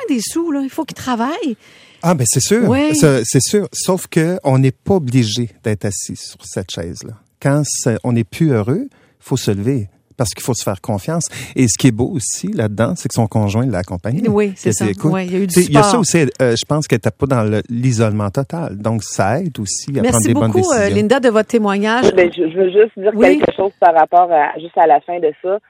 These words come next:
Speaker 3: C'est que finalement, c'est ça, je me suis choisie et mon employeur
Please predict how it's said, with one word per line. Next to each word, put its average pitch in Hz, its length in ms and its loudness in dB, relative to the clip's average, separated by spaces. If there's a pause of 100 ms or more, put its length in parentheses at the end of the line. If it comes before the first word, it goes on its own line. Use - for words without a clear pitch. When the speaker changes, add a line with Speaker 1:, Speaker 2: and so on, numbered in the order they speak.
(340)
Speaker 3:
C'est 165 80 -4
que - 120 -16
finalement, 175 440 2
c'est 170 160 -6
ça, 196 100 -2
je 202 60 -8
me 165 100 -4
suis 165 260 -18
choisie 185 600 -2 (140)
et 208 300 0
mon 185 200 -6
employeur 160 560 4